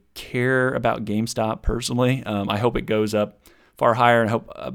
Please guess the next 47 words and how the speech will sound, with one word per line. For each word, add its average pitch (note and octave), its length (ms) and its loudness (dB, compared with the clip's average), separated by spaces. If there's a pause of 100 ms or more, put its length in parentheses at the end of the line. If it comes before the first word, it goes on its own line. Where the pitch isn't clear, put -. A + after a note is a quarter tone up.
a A#2+ 80 -6
lot A2 220 2
of, G#2 280 -6
you A2+ 120 -6
know, G2+ 220 -8
individual A#2+ 340 0
people A2+ 200 2
make G#2+ 120 2
a G#2 40 4
lot G2+ 120 2
of G2 60 2
money A2 180 4
on G#2+ 140 4
it G#2 60 -2
and G#2 80 -2
don't G#2+ 160 -2
do G#2+ 60 -6
something G2+ 260 -6
stupid. C#3+ 480 0 (220)
But C#3 340 4 (320)
I've - 100 -12
had A2+ 320 -2
clients B2+ 400 -4
and G2+ 100 -6
friends B2 240 -2
and G#2+ 80 -6
people B2 380 -6
texting B2 340 -8
me, G#2 140 -2
asking A2 320 -4
me G2 220 -4
in, G#2 200 -4
you - 80 -8
know, F#2+ 60 -6
Snapchats, A#2 880 -6
like, - 160 -8 (320)
"Hey, A2+ 180 4
what's A2 200 2
going A2 240 4
on G#2+ 240 4
with, F#2+ 280 -4
with G#2+ 160 -8
GameStop? G#2+ 400 -4
What G#2+ 100 -4
should - 140 -6
I G2 80 -4
do?" G2 340 -4